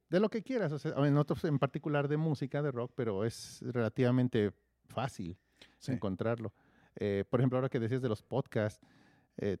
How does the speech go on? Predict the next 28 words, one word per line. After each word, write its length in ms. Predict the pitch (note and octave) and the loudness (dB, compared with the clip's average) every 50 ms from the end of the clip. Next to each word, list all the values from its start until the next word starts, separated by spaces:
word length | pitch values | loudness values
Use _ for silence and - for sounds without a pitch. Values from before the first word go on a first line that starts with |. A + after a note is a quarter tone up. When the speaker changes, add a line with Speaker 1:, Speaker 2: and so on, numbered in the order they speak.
| _ | _
Speaker 1:
también 240 | - C3 C3+ C3+ C3+ | 4 6 8 8 8
cuando 180 | - C#3+ C#3 C#3 | 8 6 6 6
empezaron, 400 | C3 - C3 - D3+ C#3+ D3 C#3 | 6 4 4 4 4 2 2 2
pues, 140 | - B2 - | 0 2 2
era 100 | C#3 C3 | 2 4
el 80 | C3+ C3 | 4 4
medio 360 | C3+ C3 C3 C3 C3 C3 B2 | 4 2 2 2 2 2 4
únicamente 1040 | A#2+ A2+ G#2+ G2+ G2 - - A2+ B2+ B2 B2 - B2+ A2+ A#2 A#2 A#2 A2+ - B2 A2+ | 4 2 2 2 0 0 0 2 2 2 2 2 2 2 2 2 0 0 0 0 0
de 160 | G#2+ G#2 G2 G2+ | 2 2 0 2
audio, 460 | A2 B2+ C3+ C3 A2+ F2+ D#2+ F#2 G2 _ _ _ _ _ _ _ _ _ _ _ _ _ _ - | 4 4 4 4 2 0 -4 -6 -10 _ _ _ _ _ _ _ _ _ _ _ _ _ _ -12
¿no? 180 | C3 A2+ A#2 | -8 -4 -4
Era, 120 | B2 A#2 - | -4 -4 -2
era, 260 | - B2 A#2+ B2 A2+ | -2 -2 0 0 0
la 140 | A2 A2 A#2 | 0 0 0
idea 240 | A2+ B2 C3+ C3 B2+ | 0 2 2 2 2
es 140 | A#2 - | 0 0
esa, 200 | C#3 C3 - A#2+ | -2 -2 -2 -2
nada 140 | A2+ A#2+ B2 | -2 0 0
más 120 | B2 A#2+ A#2 | 0 0 0
lo 60 | A2+ | -2
escuchas, 460 | - - - B2 B2 - - - D#2+ | -6 -6 -8 -8 -8 -8 -8 -10 -10
¿no? 140 | - B2 - _ _ _ _ _ _ _ _ _ _ _ _ _ _ _ _ - | -10 -12 -12 _ _ _ _ _ _ _ _ _ _ _ _ _ _ _ _ 2
Pero 180 | - A#2 A2 A2+ | 2 4 4 4
ahora 180 | A#2+ B2 B2+ | 4 4 2
ya 580 | B2 B2+ B2 B2 B2 B2 B2 B2 A#2+ A2 - - _ _ _ _ _ _ _ _ _ _ _ - | 2 2 2 2 2 2 2 0 0 -2 -4 -8 _ _ _ _ _ _ _ _ _ _ _ -4
el, 300 | B2+ B2 A#2 A2 G#2+ G#2+ | 0 2 2 4 2 2
la 180 | G#2+ G#2+ A2 G#2+ | 2 2 4 4
nueva, 720 | G#2+ A2+ A#2+ B2+ C#3 C#3 C3+ C#3+ C#3 B2+ A#2 A2 G2+ - | 6 6 6 8 6 6 6 4 4 4 2 0 -2 -4